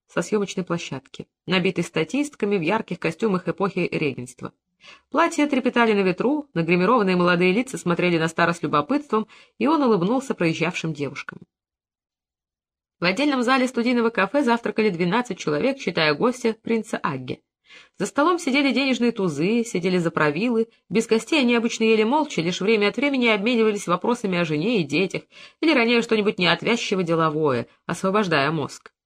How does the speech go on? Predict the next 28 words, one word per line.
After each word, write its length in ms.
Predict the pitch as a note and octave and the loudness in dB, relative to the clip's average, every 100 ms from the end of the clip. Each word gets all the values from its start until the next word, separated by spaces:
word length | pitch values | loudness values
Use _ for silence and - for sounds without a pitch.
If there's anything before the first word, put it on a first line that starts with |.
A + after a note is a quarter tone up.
| _ _ _ _ - | _ _ _ _ -8
Восьмеро 460 | G3 D#4+ D4 C#4+ | -4 -4 0 0
из 80 | C4+ | 2
них 160 | C#4+ C#4+ | 0 -2
были 160 | B3 | 0
евреи, 480 | B3+ E3+ C3+ C3 D3 _ _ _ | 2 2 0 -4 -6 _ _ _
пятеро — 360 | - D#4+ D4 C#4+ - | -4 0 2 0 2
уроженцы 460 | A#3+ A3 C4+ C4+ | 0 2 0 0
других 340 | G#3+ F#3+ A#3+ - | -2 0 -2 -4
стран, 400 | - C#3+ C#3 D3+ _ _ _ _ | -6 -4 -4 -8 _ _ _ _
в 40 | - | -4
том 120 | D4 | 0
числе 300 | A#3+ - E3+ | 0 0 0
грек 320 | D#3 C#4+ D4 | 2 0 0
и 20 | |
англичанин. 680 | D#3+ C3+ C3 - C3+ C3 C3+ _ _ | -2 -2 -4 -4 -6 -6 -10 _ _
Все 180 | - C#4 | -6 0
они 160 | C#4+ C#4+ | 2 2
знали 260 | C#4 A3 | 2 2
друг 200 | F#3+ F#3+ | 2 0
друга 200 | F3+ F#3+ | 0 0
давно. 480 | F#3+ G3+ G#3 F#3 - _ _ _ | 2 2 2 0 -2 _ _ _
Внутри 320 | D3 F#3+ A3 | -4 -2 0
группы 280 | A3+ C#4 C4 | 2 2 0
существовала 720 | G#3+ G3 G3 - G3 G3+ G3+ - | -2 -2 -2 0 2 4 2 0
градация 560 | F#3+ F#3+ A3 - F3 | -2 0 0 0 -2
значений 540 | E3+ D#3 - C4+ F3+ D#3 | 0 -2 -2 0 2 2
и 20 | |
веса, 380 | C3 B2+ - | 0 -2 -6